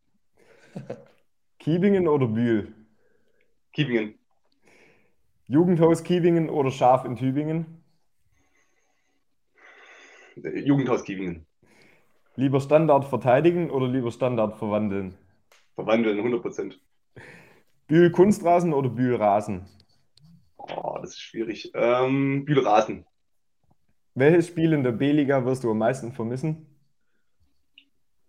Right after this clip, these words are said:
Speaker 2: Ähm, der zwei zu eins Sieg gegen B F S O, wo ihr auch da wart.
Speaker 1: Auf welches Spiel in der A-Liga freust du dich am meisten?
Speaker 2: Äh, ich hoffe gegen Rotenburg zwei.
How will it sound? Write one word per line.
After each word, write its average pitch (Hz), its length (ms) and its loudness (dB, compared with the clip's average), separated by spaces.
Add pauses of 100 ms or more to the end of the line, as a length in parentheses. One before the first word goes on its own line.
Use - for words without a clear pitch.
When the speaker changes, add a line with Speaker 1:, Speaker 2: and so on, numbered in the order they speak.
(760)
Speaker 2:
Ähm, 107 500 -4
der 117 140 -8
zwei 131 260 6
zu 143 140 0
eins 139 260 4
Sieg 127 140 -6
gegen 120 220 -6
B 127 80 4
F 113 100 4
S 110 140 -6
O, 120 160 0
wo 110 100 -2
ihr 107 100 0
auch 110 140 -2
da 90 180 -6
wart. 90 240 -16 (1400)
Speaker 1:
Auf 120 180 -2
welches 156 280 8
Spiel 151 200 2
in 139 120 2
der 120 120 4
A-Liga 147 440 4
freust 127 300 -4
du 117 40 -6
dich 120 120 -4
am 104 120 -6
meisten? 131 480 -8 (1300)
Speaker 2:
Äh, 110 180 -2
ich 113 140 0
hoffe 190 160 4
gegen 165 100 4
Rotenburg 151 320 2
zwei. 143 340 -2